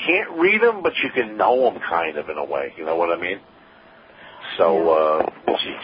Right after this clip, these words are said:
Speaker 1: just know that he's gonna stay basically the same way,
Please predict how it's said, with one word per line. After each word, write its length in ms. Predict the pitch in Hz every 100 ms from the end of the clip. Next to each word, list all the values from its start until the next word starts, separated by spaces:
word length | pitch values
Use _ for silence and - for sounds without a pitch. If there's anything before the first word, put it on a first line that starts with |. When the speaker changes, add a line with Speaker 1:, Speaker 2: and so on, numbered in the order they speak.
| 117
Speaker 1:
just 140 | 120 -
know 300 | 123 113 117 113
that 140 | 107
he's 240 | 101 107 90
gonna 220 | 104 104 95
stay 200 | 104 104 101
basically 800 | 92 95 - 104 107 101 101 92 - - - - - -
the 100 | 101 -
same 220 | 110 110
way, 380 | 104 95 87